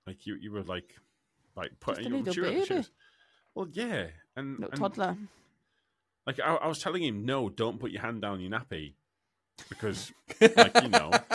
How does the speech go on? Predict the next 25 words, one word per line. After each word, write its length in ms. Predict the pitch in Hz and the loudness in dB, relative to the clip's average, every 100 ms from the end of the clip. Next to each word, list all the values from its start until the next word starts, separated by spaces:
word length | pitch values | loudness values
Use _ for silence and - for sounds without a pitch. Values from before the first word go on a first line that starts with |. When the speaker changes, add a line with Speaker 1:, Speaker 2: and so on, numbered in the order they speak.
| - - 226 | 0 0 -2
Speaker 1:
And, 180 | - 214 - | 2 0 2
and 180 | 165 170 | 2 4
now 240 | 180 208 | 6 6
I'm 60 | 196 | 6
having 420 | 165 294 147 135 | 6 6 6 4
a, 840 | 466 - - 147 - 139 - - | 2 0 -6 -10 -8 -12 -8 0
now 180 | 160 202 | 4 4
I'm 60 | 214 | 4
having 300 | 190 180 160 | 2 4 2
an 80 | |
actual 320 | 147 - 151 123 | 2 -2 -4 -2
conversation 720 | - 127 110 - 123 151 - | -2 -2 0 0 2 0 0
with 160 | 135 107 | -2 0
him 220 | 92 90 | -2 -4
about, 380 | 101 104 101 92 | -2 0 0 0
like, 340 | 104 95 - - | 0 -2 -4 0
Speaker 3:
With 100 | 156 | 4
his, 260 | 143 - - | 4 0 2
that 180 | 147 | 4
is 120 | 135 98 | 4 2
Speaker 1:
E 40 | |
three 20 | |
and 100 | 90 | -2
Speaker 3:
crazy. 280 | 90 104 98 | -2 -2 0
Speaker 1:
why, 260 | 107 101 | 0 0